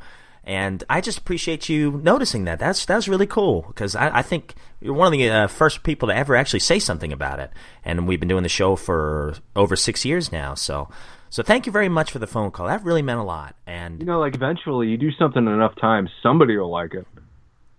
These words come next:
Speaker 1: Or
Speaker 2: Yeah.
Speaker 1: somebody will notice. <laughs>
Speaker 2: Somebody will notice, yeah.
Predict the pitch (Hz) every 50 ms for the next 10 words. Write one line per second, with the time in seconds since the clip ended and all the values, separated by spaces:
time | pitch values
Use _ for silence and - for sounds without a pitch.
0 | - - - 170 - 185 226 240 254 208 165 135 113 104 101 - - _ - 156
1 | - - 294 - - 156 185 208 214 175 143 127 123 127 139 156 147 120 - -
2 | - - 139 135 120 135